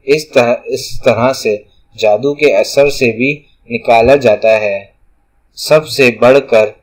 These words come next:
मसनून तरीके इलाज होने की वजह से अहले ईमान को एक रूहानी सुकून मिलता है। हिजामा कब किया जाए, कब किया जाए? नबी करीम सल्लल्लाहु अलैहि वसल्लम ने जुम्मा, हफ्ता और इतवार के रोज़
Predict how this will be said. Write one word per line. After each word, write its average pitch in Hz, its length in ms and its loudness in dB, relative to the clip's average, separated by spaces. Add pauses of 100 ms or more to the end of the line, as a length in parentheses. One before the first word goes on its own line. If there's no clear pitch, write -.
(120)
मसनून 123 540 -6
तरीके 120 440 0
इलाज 117 360 2
होने 110 300 -6
की 131 200 -2
वजह 113 340 0
से 113 220 -6
अहले 107 420 -4
ईमान 117 500 -4
को 139 300 -6
एक 123 300 -4 (300)
रूहानी 113 420 -2
सुकून 127 420 -6
मिलता 107 400 -2
है। 104 300 -8 (580)
हिजामा 123 540 0
कब 104 380 -4 (480)
किया 131 240 4
जाए, 117 640 0 (140)
कब 139 200 0
किया 113 180 2
जाए? 95 320 -6 (440)
नबी 131 220 -4
करीम 131 320 -2
सल्लल्लाहु 127 380 -2
अलैहि 123 100 0
वसल्लम 120 500 -4
ने 104 380 -4 (420)
जुम्मा, 120 600 -4
हफ्ता 135 360 -2
और 127 320 0
इतवार 117 400 0
के 127 200 -2
रोज़ 110 400 -2